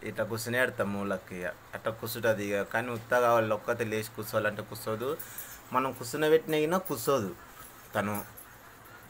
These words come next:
ఇంక ఇట్లే ఇంక మూల కానిచ్చి కూర్చునేడితే కూర్చుంటుంది. అఖిల, అఖిల, గుడ్ మార్నింగ్ అను.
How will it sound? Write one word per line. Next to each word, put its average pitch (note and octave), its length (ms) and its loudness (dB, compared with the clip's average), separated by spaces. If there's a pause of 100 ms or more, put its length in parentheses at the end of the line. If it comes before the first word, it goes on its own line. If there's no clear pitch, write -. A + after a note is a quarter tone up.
(260)
ఇంక A2 160 -8
ఇట్లే - 240 -4
ఇంక A#2 200 0
మూల A2 180 0 (140)
కానిచ్చి G#2+ 460 2
కూర్చునేడితే G#2 600 -4 (760)
కూర్చుంటుంది. A2 420 -4 (480)
అఖిల, D#3+ 200 6 (1800)
అఖిల, F#3 200 6 (1400)
గుడ్ D#3+ 220 -2
మార్నింగ్ G#3 400 8
అను. A3+ 120 2